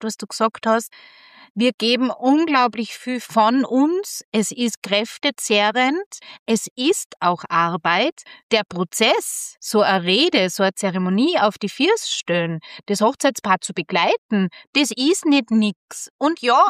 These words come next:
es klingt verlockend. Das mach ich nebenbei. Ich mach's auch nebenbei, aber ich mach's nicht nebenbei her. Ja? Also es nimmt einen sehr einen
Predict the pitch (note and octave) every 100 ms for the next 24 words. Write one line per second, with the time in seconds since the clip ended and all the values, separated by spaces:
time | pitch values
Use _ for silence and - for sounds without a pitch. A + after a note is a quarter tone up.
0 | A#3+ D4 - D4 D4+ C#4 - A#3+ G#3 -
1 | F#3+ F3+ E3+ - A3+ A3 A3 A3+ A#3 A#3
2 | G#3 A3 A3 G3 F3 E3 E3+ D#3 _ _
3 | A#3+ D4+ - C#4 E4+ C#4+ G3+ F3+ D3+ D3+
4 | D3+ F#3+ G3 G#3 G3+ G3 - - A3 A3+
5 | - A#3+ A#3 A#3 A#3 A3+ G3 A#3 B3 C#3+
6 | - F3+ G#3+ G3 G#3 G#3 A3 A3+ G#3+ A#3
7 | G3+ G#3 G#3